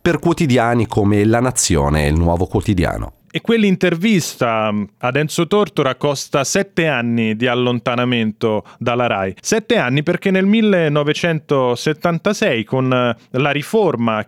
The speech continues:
Speaker 2: che permette alla Rai di politicizzarsi, alcuni personaggi importanti tornano in Rai, tra questi sulla socialista Rete due, che oggi ovviamente è Rai due, tornano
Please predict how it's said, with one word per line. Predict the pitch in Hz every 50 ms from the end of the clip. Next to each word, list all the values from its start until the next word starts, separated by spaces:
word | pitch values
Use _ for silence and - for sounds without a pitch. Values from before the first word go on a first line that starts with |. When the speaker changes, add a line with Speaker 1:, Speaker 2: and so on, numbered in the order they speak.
| _ -
Speaker 2:
che | - 139
permette | 127 - 135 139 156 165 160 - 156
alla | 147 139 139 139
Rai | 143 151 151 143 135
di | 123 127 123
politicizzarsi, | 113 - 180 180 165 160 - - 139 - - 175 165 147 139 147 127 113 110 110 - - 139 131 - -
alcuni | - 175 190 185 - 247 240 214 175
personaggi | 139 156 - - - 165 165 165 151 139 127 131 131 127 123 131
importanti | 151 156 139 185 185 170 - 175 139 123 113 - 123 113
tornano | - - 175 165 143 127 123 123 117 110 110 104 101 - _ -
in | 156 147 151
Rai, | 143 143 139 117 110 113 113
tra | - 180 185 196
questi | - - 220 202 147 127 - - - - 117 113 107 107 104 101
sulla | - - - 120 110 113 113 110 107 107 104 - -
socialista | - - - - 151 156 - - 156 147 151 175 202 185 143 - - - - 123 110 104 107
Rete | 117 - 139 139 135 147 139 131
due, | 139 214 226 175 131 113 104 -
che | - 110 104 98 95 87 -
oggi | 101 110 117 117 110 110
ovviamente | 117 107 110 117 117 127 131 127 117 - 135
è | 113 107 104 - _ _ -
Rai | - - 135 139 135 123 113 107 98 - -
due, | 117 120 123 117 123 160 - _ _ _
tornano | - 220 196 190 180 180 180 175 170 165 151